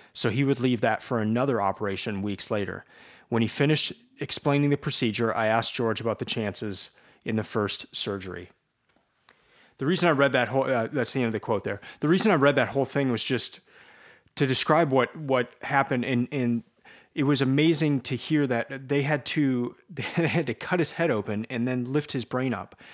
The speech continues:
and then not just do that once, but twice. So he had two of these surgeries, and there was obviously a lot of, of potential for, for danger and,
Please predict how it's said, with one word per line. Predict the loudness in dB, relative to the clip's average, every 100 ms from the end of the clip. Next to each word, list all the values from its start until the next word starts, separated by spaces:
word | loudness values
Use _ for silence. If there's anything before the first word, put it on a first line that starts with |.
| -20 -6
and | 0 2
then | 2 0 -2 -12 _
not | 0 2 2
just | 2 2 4
do | 4
that | 4 2
once, | 0 0 0 -4 -6
but | -6 -6
twice. | -6 -4 -2 -2 -4 -6 -6
So | -4 -2
he | 0 2
had | 2 0
two | -2 2
of | 2
these | 2 0
surgeries, | 2 2 2 -2 -4 -6 -10 -16 -8
and | 0 2
there | 2
was | 0 -4
obviously | 0 2 2 0 0 0
a |
lot | 2 2 2
of, | 0 -4 -4
of | -4 -4 -10 -18 -20 -20 -20 -20 -20 -20 -10 -10 -8 -6
potential | 0 4 4 4
for, | 0 0 0 -2
for | -4
danger | 0 2 2 2 2 2
and, | 0 -2